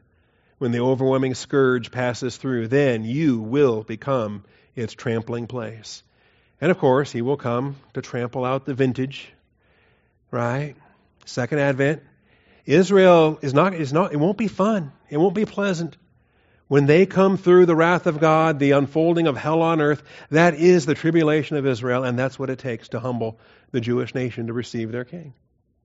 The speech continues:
Without it, they will not be humbled. All right.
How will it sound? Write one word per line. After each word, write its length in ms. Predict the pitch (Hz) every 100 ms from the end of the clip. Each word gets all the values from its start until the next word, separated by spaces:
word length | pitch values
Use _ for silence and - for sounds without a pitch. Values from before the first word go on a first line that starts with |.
| _
Without 360 | 120 123 123
it, 140 | 147 131
they 100 | 127
will 220 | 120 123
not 180 | 123 113
be 120 | 127
humbled. 360 | 127 135 131 _ _ _ _ _ _ _ _ _ _ _ _ _ _ _ _ _ _ _ _ _ _ _ _ _ _ _ _ _ _ _ _ _ _ _ _ _ _ _ _ _ _ -
All 100 | 131
right. 280 | 120 101